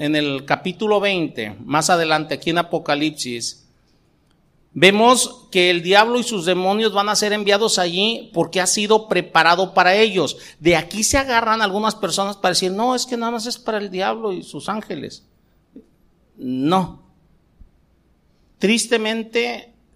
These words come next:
si continúan leyendo, se van a dar cuenta que también van a habitar ahí todos los incrédulos.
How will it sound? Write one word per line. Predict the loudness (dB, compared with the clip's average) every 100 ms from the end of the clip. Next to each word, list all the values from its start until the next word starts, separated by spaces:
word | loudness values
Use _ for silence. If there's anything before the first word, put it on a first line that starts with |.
| _ -14
si | -10 -10 -10 -8 -6
continúan | -4 -2 -2 -2 -2
leyendo, | -4 -4 -6 -6 -6 -6 -6
se | -6
van | -4 -2
a | -2
dar | -2 -2
cuenta | -4 -4 -6 -6 -8 -8 -18 _ _ _ _ _
que | -6 -4
también | 0 0 0 -2 0
van | -2
a | -2
habitar | -4 0 0
ahí | 0 -2 -8 0
todos | 2 2 0
los | 0 -2
incrédulos. | -6 -4 -6 -4 -4 -6 -10 -14 -20